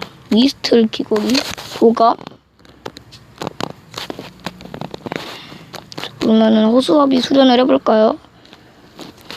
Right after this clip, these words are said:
가자, 기초 수련자. 아, 그리고 제가 친구한테 할 말이 있습니다. 저번에 주바를 추천한 친구에게.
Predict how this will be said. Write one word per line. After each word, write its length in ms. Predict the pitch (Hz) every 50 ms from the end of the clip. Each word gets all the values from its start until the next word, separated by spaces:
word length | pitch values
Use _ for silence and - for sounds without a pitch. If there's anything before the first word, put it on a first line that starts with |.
| - - -
가자, 800 | - - - 233 233 233 254 302 311 320 320 320 320 302 294 277
기초 380 | - - 233 - - - 302 269
수련자. 1120 | - 311 302 302 294 285 277 262 254 262 254 - - - - 226 226 226 208 - 233 262 277 - - - - - - - - - - - - - - - - - - - - - - - - - -
아, 180 | - 330 359 359 -
그리고 220 | 320 311 339 339
제가 320 | 311 - 269 269 294 311 302
친구한테 580 | - - - 440 453 427 466 453 453 427 -
할 180 | 403 370 403 403
말이 200 | 403 403 370 339
있습니다. 320 | 302 320 302 269 247 240
저번에 460 | 226 - - 262 - 349 359 349 330 285
주바를 440 | - - 262 269 302 320 302 311
추천한 400 | 294 - 262 - 269 254 233 226
친구에게. 560 | 233 - 262 254 254 240 226 220 - - -